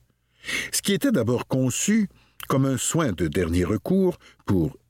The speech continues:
écourter l'agonie, s'est considérablement élargi depuis que l'obligation d'être en fin de vie a été retirée en deux mille vingt, sans qu'on mesure pleinement la portée du changement. Le débat s'est fait chez les élus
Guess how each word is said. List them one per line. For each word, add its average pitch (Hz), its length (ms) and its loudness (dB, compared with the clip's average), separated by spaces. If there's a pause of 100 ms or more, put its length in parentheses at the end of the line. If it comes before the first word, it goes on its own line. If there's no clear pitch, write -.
écourter - 540 -2
l'agonie, 107 480 0 (880)
s'est - 220 -2
considérablement 139 960 0
élargi 101 520 0 (260)
depuis 180 280 0
que 147 100 0
l'obligation 156 920 0
d'être 107 300 -2
en 101 120 0
fin 151 240 -2
de 104 100 -4
vie 147 240 0
a 110 80 0
été 107 200 -2
retirée 113 500 0
en 80 100 -2
deux 139 160 0
mille 151 220 2
vingt, 135 200 0 (460)
sans 226 320 2
qu'on 156 220 2
mesure 151 580 2
pleinement 160 560 2
la 120 160 0
portée - 480 -2
du 90 160 -6
changement. 76 560 -2 (1400)
Le 147 140 4
débat 175 380 2
s'est 120 200 -2
fait 117 180 -2
chez - 140 -4
les 95 260 2
élus 127 240 2